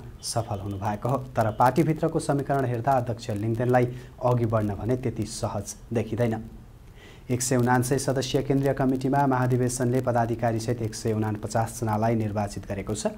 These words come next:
यसमध्ये कमल थापा पक्ष नै बलियो छ। तर अब भने अध्यक्ष लिङ्गदेनले विधानअनुसार पचास जनालाई केन्द्रीय कमिटीमा मनोनित गर्न पाउने र केन्द्रीय समितिमा लिङ्गदेन सुविधाजनक बहुमतमा पुग्ने अनुमान गरिएको छ।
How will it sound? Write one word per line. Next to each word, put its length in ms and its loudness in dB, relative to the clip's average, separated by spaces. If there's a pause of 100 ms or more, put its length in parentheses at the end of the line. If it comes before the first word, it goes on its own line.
(340)
यसमध्ये 400 2
कमल 280 2
थापा 320 0
पक्ष 320 -2
नै 400 0
बलियो 260 -2
छ। 120 -6
तर 360 -4
अब 300 0
भने 220 2 (280)
अध्यक्ष 300 -2
लिङ्गदेनले 640 2 (280)
विधानअनुसार 680 2
पचास 420 0
जनालाई 360 2
केन्द्रीय 340 0
कमिटीमा 460 0
मनोनित 420 -2
गर्न 200 -2
पाउने 360 0
र 100 0 (120)
केन्द्रीय 280 2
समितिमा 540 0 (320)
लिङ्गदेन 600 2 (140)
सुविधाजनक 680 2
बहुमतमा 600 -2 (140)
पुग्ने 320 -2 (240)
अनुमान 440 -2
गरिएको 340 -8
छ। 360 -6